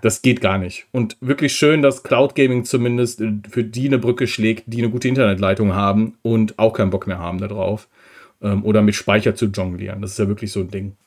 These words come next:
Aber trotzdem, ich sag dir, es geht um Games. Und die Cloud-Dienste müssen in diesem Jahr, im nächsten Jahr Spiele liefern. Und da müssen Deals, äh, vonstatten gehen. Und im besten Fall macht das einer,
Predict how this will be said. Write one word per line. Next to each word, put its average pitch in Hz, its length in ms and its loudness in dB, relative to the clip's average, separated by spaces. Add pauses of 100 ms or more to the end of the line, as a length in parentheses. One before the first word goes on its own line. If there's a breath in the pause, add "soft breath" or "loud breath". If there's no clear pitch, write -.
(840)
Aber 117 180 2
trotzdem, 165 380 0
ich 107 100 -2
sag - 200 0
dir, 135 280 2 (120)
es 107 160 -6
geht 131 160 2
um 117 120 -2
Games. 101 440 -2 (500 soft breath)
Und 131 480 2
die 127 260 -2
Cloud-Dienste 156 640 0
müssen 131 600 0 (300)
in 131 160 0
diesem 175 280 0
Jahr, 151 360 -2
im 135 100 4
nächsten 139 360 0
Jahr 139 320 -2 (100)
Spiele 156 440 0
liefern. 101 560 -2 (120)
Und 123 160 0
da 127 60 4
müssen 139 320 -2
Deals, 156 440 -2
äh, 104 120 0
vonstatten 101 560 -6
gehen. 82 340 -12 (800 soft breath)
Und 139 160 2
im 139 180 2
besten 165 400 0
Fall 139 520 0 (1200)
macht 127 300 -2
das - 240 -2
einer, 127 520 0